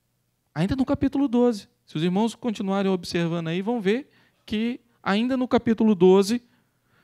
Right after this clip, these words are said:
acontece essa situação. Ele chega à terra prometida. Deus o estabelece lá. Aí, quando chega ali no verso dez em diante, acontece uma fome. A terra já começa a ficar, é, não produzir,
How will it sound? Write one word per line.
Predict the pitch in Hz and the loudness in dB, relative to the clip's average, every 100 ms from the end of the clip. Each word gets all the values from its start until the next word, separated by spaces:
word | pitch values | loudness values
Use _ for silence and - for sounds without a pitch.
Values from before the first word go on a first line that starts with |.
| _ - | _ -6
acontece | 196 233 220 220 226 240 | -2 2 2 4 2 0
essa | - | -4
situação. | - 233 - 196 | -2 -2 2 2
Ele | 233 | 4
chega | 247 254 277 208 | 2 0 2 2
à | |
terra | 170 156 | 2 0
prometida. | 147 147 143 - 131 78 - _ _ _ _ _ _ _ _ | 0 0 0 -2 -6 -6 -14 _ _ _ _ _ _ _ _
Deus | 139 202 240 | 10 10 10
o | |
estabelece | 269 269 240 247 208 220 202 | 4 4 4 4 4 2 2
lá. | 165 - - _ _ _ _ _ - | 2 2 -4 _ _ _ _ _ -4
Aí, | - 202 254 285 | 4 6 6 4
quando | 269 285 254 | 4 4 4
chega | - 247 | 2 4
ali | 233 208 | 4 4
no | 196 | 2
verso | 180 175 156 | 0 -2 -6
dez | 135 170 214 135 - - | 0 2 2 -2 -8 -6
em | 156 | -4
diante, | 127 131 196 175 - - _ _ _ _ _ _ _ - | -4 -2 0 -2 -8 -18 _ _ _ _ _ _ _ -8
acontece | - 220 220 214 220 | -2 -2 -2 -2 0
uma | 220 | -2
fome. | - 165 147 120 - _ _ _ _ _ _ - | -2 -2 -2 -4 -12 _ _ _ _ _ _ -12
A | 143 | -4
terra | 165 185 185 165 | 0 0 0 -4
já | 151 | -6
começa | 156 156 151 151 | -8 -8 -8 -10
a | |
ficar, | 156 - 156 147 _ _ - | -14 -6 -6 -6 _ _ -8
é, | 143 139 131 | -4 -2 -2
não | 151 170 | -2 0
produzir, | 147 131 127 160 208 208 202 | 0 0 -2 0 2 0 -2